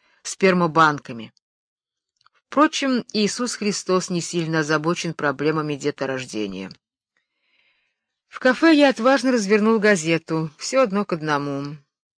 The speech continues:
Министр здравоохранения, в ту пору именовавшийся Жаном Фуае, самым энергичным образом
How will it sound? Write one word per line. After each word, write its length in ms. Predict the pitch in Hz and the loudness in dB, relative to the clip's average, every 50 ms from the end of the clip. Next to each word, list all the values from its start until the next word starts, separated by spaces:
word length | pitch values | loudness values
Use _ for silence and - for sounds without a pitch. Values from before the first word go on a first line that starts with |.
| _ _ _ _ _ _ _ _ _ _ - | _ _ _ _ _ _ _ _ _ _ -4
Министр 460 | 170 196 220 233 262 247 - - 196 | 0 2 2 2 2 0 -2 -2 -2
здравоохранения, 1080 | 185 151 165 175 185 170 175 165 160 180 165 165 170 170 185 208 220 226 247 262 277 277 _ _ _ _ _ _ _ _ _ _ _ _ | -2 0 0 0 2 2 2 0 2 2 0 2 2 2 0 0 0 0 -2 -2 -4 -4 _ _ _ _ _ _ _ _ _ _ _ _
в 120 | - - | -12 -4
ту 140 | - 190 170 | -4 -2 2
пору 340 | - 214 208 202 196 190 - | 4 4 6 6 4 2 2
именовавшийся 1000 | - 185 185 180 180 180 180 185 180 - - - 175 165 - - 170 165 160 - _ - | 0 -2 0 2 2 2 2 2 0 0 -2 -4 -4 -4 -2 -2 0 0 -2 -2 _ -8
Жаном 460 | 180 151 180 180 170 160 156 156 151 | -6 -2 2 2 2 2 0 -2 -6
Фуае, 640 | - - 175 165 151 143 147 156 175 214 262 302 294 _ _ _ _ _ _ _ _ _ _ _ _ _ _ _ _ | -4 0 2 4 4 4 2 2 2 2 2 0 -4 _ _ _ _ _ _ _ _ _ _ _ _ _ _ _ _
самым 460 | - - - - 262 269 269 254 226 - | -10 -8 -2 2 2 4 4 4 2 2
энергичным 640 | - 214 226 214 202 196 240 214 - - 214 208 - _ _ _ - | 2 2 2 2 2 0 -2 -2 0 0 -2 -2 -2 _ _ _ 2
образом 640 | - 214 220 208 190 240 262 240 233 285 294 302 311 | 4 4 6 6 6 4 2 4 2 -2 -2 -2 -4